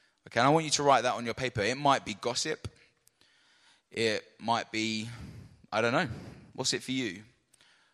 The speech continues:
But, the, like, it doesn't, it might not be like one, like, there are some, no,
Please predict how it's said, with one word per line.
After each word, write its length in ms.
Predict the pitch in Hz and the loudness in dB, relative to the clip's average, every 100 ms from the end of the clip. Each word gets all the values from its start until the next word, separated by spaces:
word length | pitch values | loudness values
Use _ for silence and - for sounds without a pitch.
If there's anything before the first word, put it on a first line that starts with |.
| _ _ _ | _ _ _
But, 280 | 143 139 131 | 6 6 4
the, 120 | 139 - - | -6 -6 4
like, 260 | 135 131 - - - _ _ _ - | 6 6 4 -8 -20 _ _ _ -10
it 100 | 131 | 4
doesn't, 320 | 170 170 139 | 4 6 2
it 80 | 156 | 6
might 180 | 180 | 6
not 200 | 180 151 | 8 4
be 160 | 165 156 | 2 4
like 320 | 147 135 120 | 4 2 -2
one, 160 | 143 127 - | -4 -4 -4
like, 320 | 123 117 - | -4 -4 -4
there 160 | 135 131 | -2 0
are 60 | |
some, 560 | - 147 143 120 117 131 135 - | 0 2 2 0 -6 -10 -18 -12
no, 160 | 127 | -10